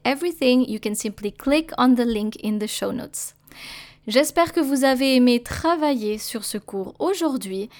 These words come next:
et que cela vous aidera à faire un monologue en français. Merci beaucoup d'être resté avec moi et je vous dis à très bientôt pour un nouvel épisode sur Learn to French.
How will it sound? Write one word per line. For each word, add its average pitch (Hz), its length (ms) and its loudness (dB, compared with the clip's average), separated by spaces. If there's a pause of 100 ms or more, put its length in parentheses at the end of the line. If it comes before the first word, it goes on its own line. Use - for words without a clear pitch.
(300)
et 359 320 2
que 302 240 2
cela 254 420 4
vous 220 240 -2
aidera 196 400 -2
à 202 40 -6
faire 196 420 -8
un 220 120 -4
monologue 202 680 -4
en 311 120 -2
français. 269 540 -4 (640)
Merci 247 360 0
beaucoup 262 300 0
d'être 233 340 0
resté 214 400 -2
avec 196 320 -4
moi 220 320 -4
et 220 140 -2
je 202 100 -4
vous 208 180 -4
dis 208 280 0
à 208 120 2
très - 300 0
bientôt 254 480 2
pour 262 400 -4
un 226 140 -2
nouvel 226 340 2
épisode 208 560 -4
sur 294 500 -2
Learn 254 280 4
to 254 120 -6
French. 220 480 -8